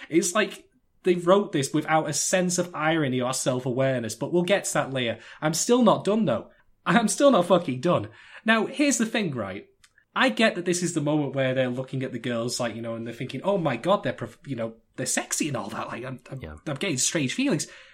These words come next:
Speaker 1: This is immediately following the beach episode. They've seen them in fucking swimsuits.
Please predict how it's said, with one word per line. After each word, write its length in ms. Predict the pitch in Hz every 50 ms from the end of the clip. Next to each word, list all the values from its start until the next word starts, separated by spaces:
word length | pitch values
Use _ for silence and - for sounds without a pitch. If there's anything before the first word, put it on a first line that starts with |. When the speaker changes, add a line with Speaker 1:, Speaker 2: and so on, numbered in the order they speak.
| _ _ _ _ _ _ _ _ -
Speaker 1:
This 180 | - 381 359 392
is 120 | 392 381
immediately 600 | 320 269 240 - 302 320 339 339 302 262 262 254
following 480 | - - 277 269 277 277 262 247 226 214
the 80 | 247
beach 320 | - - 311 311 - - -
episode. 640 | 285 - - 220 - - 196 160 120 107 101 - - _ _ _ _ _ _ _ _ -
They've 140 | 392 403 403
seen 300 | - - 508 508 508 466 427
them 300 | 427 349 254 180 147 - - - _ _ _ _ _ _ _ _ -
in 140 | - 415 427 370 - - - _
fucking 360 | - 466 427 - - 392 381 392
swimsuits. 880 | - - - 453 453 453 - - - 392 349 262 - - - - -